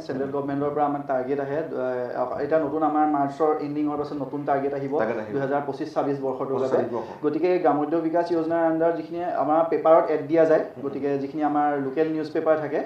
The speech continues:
Speaker 2: হয়।
Speaker 1: তাতে হিন্দী হওক, অসমীয়া হওক, আ, ইংলিছ হওক, সকলো নিউজ পেপাৰতে আমাৰ এই ডিপাৰ্টমেণ্টৰ এডভাৰটাইজমেণ্ট ওলায়।
Speaker 2: উম, উম।
Speaker 1: গতিকে তাত আমাৰ কিছুমান এলিজিবিলিটি ক্ৰাইটেৰিয়া থাকে।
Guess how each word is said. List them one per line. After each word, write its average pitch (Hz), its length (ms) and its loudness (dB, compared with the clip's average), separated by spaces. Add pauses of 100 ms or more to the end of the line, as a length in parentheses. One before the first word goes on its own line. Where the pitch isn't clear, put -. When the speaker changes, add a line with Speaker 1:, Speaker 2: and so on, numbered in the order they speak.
(120)
Speaker 2:
হয়। 110 180 -8
Speaker 1:
তাতে 147 160 -2
হিন্দী 151 460 -2
হওক, 151 180 0
অসমীয়া 143 440 -2
হওক, 147 300 -4
আ, 135 280 2
ইংলিছ 151 300 -2
হওক, 151 120 -6
সকলো 147 380 0
নিউজ 147 200 -4
পেপাৰতে 147 360 0
আমাৰ 139 220 0
এই 143 60 -2
ডিপাৰ্টমেণ্টৰ 143 500 -2
এডভাৰটাইজমেণ্ট 143 580 -4
ওলায়। 151 160 2
Speaker 2:
উম, - 180 -8
উম। 135 180 -8
Speaker 1:
গতিকে 156 240 0
তাত 165 200 4
আমাৰ 160 200 2
কিছুমান 170 280 -4
এলিজিবিলিটি 160 580 0
ক্ৰাইটেৰিয়া 160 460 2
থাকে। - 500 -4